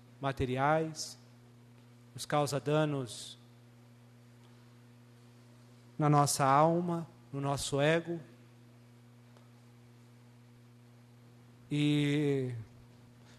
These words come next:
pelo fato de não querermos ser, de alguma forma, danificados,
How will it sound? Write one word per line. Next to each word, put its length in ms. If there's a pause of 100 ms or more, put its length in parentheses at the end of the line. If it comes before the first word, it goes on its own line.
(480)
pelo 220
fato 420
de 140
não 220
querermos 920 (1900)
ser, 720 (1160)
de 100
alguma 240
forma, 340
danificados, 1120